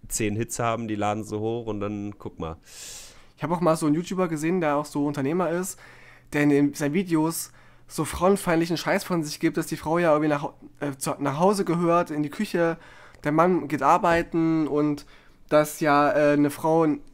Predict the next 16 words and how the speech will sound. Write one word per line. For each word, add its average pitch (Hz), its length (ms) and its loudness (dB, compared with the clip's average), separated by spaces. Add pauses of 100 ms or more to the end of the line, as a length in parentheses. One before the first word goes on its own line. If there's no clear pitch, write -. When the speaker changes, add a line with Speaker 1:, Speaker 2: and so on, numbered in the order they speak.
(140)
Speaker 2:
weiß 147 160 -6
ich 160 60 -4
nicht, 139 240 -6
wie 143 100 -6
er 151 40 -2
es 147 60 -4
ausgedrückt 156 400 -4
hat, 156 100 -4
aber 147 160 0
so 151 120 -6
nach 143 300 -2
dem 151 120 -2
Motto, 151 380 -2 (460)
dass 156 180 -4
ja 170 80 2
ne, 151 160 2